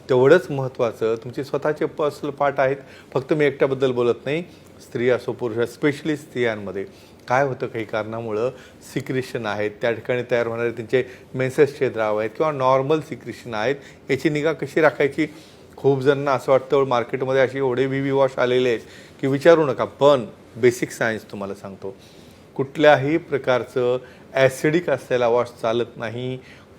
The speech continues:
साधं कोमट पाणी किंवा क्लीन पाणी जरी असेल, त्याने क्लिनिंग करणं आणि ड्राय करणं. सर्वात महत्त्वाचं सांगतो, डाउचिंग, म्हणजे बऱ्याच जणांना फिंगर्स वापरण्याची सवय असते,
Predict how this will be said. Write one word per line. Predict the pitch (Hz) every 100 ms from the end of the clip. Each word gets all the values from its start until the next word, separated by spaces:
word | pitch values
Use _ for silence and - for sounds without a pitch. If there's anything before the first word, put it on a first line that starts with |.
| -
साधं | - 127 131 151
कोमट | 143 - 127 135 131 -
पाणी | 123 127 120 - - - -
किंवा | 135 139 139 - -
क्लीन | 151 175
पाणी | 165 139 135
जरी | 123 123
असेल, | 120 - 117 107 101 - -
त्याने | - 127
क्लिनिंग | 127 120 123 156
करणं | 139 131 113 113 120 - - -
आणि | 123 131
ड्राय | 110 120
करणं. | 117 - 104 98 - - - - -
सर्वात | 123 147 151
महत्त्वाचं | 139 123 131 120
सांगतो, | 123 113 127
डाउचिंग, | 117 120 - 120
म्हणजे | 120
बऱ्याच | 117 117 123
जणांना | 123 120 120 143 147 - -
फिंगर्स | - 127 135 135
वापरण्याची | 131 113 123 117 117
सवय | 104 117 113
असते, | 107 - 110